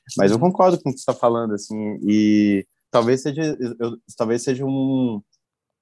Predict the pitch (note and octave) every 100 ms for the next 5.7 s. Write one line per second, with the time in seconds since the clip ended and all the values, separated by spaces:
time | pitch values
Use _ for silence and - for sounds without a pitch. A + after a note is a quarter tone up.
0 | - G#2+ G#2+ G#2 G2 - G#2 - B2+ A#2
1 | G#2+ G#2 G2+ - G#2 G2+ G#2 G2+ G2+ G#2
2 | G#2 - G2+ F#2 F2+ - _ - F#2 F#2+
3 | - - G2 F2+ F2+ F2+ - F3 - C#4
4 | - D4+ - E3 D#3+ A#2 - G2+ G2 G2
5 | G2 G2 F2+ - F2 F2 E2